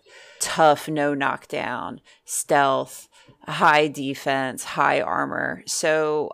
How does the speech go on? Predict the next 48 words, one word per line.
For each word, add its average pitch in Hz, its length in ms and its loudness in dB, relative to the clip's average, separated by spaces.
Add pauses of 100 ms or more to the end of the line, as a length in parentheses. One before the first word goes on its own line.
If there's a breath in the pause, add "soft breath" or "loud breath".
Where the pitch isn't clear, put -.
(420)
when 160 540 0
I 156 180 6
construct 175 480 0
a 180 80 -4
list 175 460 0
of, 147 260 0
so 156 140 -4
Grimkin, 165 380 0
now 151 120 6
I'm 151 80 2
moving 151 240 -2
on 143 160 -2
to 151 120 -8
Winter 143 260 -4
Court. 165 440 -2
I'm 214 80 6
still 339 180 2
trying 330 200 6
to - 60 -10
figure 185 220 6
out 151 180 8
Winter 147 200 0
Court, 147 320 4
okay? 170 260 6 (220 loud breath)
So 196 240 6
<laughs> 605 560 0
I 254 320 6
need 202 140 4
help 175 180 4
with 160 120 2
that 147 160 6
one. 147 180 -2 (300 loud breath)
But 120 280 4
the, 185 200 4
uh, 165 180 4
like, 170 160 4
with, 170 200 -2 (140)
with 170 240 2 (220)
Grimkin, 180 420 2
especially 160 360 0
my 151 160 4
old 156 260 0
witch 151 320 -2
list, 170 340 2
it, 156 220 0
it 160 160 4
has 147 380 0
a 131 280 0